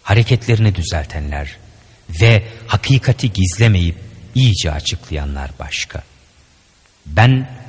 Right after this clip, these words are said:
artık onların günahlarından geçerim. Ben en çok tövbeyi kabul edenim, en çok esirgiyenim. Hakikat,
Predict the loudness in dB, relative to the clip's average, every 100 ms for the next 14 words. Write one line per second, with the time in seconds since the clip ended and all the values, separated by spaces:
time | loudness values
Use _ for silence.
0 | -20 -8 -4 -2 -4 -8 -4 -2 0 0
1 | -2 -2 -4 -6 -6 -6 -6 -8 -8 -10
2 | -10 -10 -14 -20 _ _ _ _ _ _
3 | -18 -6 -2 -2 -6 -14 -20 -20 -20 _
4 | 6 6 4 0 -2 -2 -2 -2 -2 -4
5 | -6 -8 -6 -6 -6 -8 -8 -6 -6 -8
6 | _ -20 -20 _ _ _ 0 2 2 -4
7 | -10 -12 -14 -12 -12 -12 -14 -16 -18 -20
8 | _ _ _ _ _ _ _ _ _ _
9 | _ _ _ _ _ _ _ _ _ _
10 | _ _ -6 -2 0 0 2 -2 -4 -18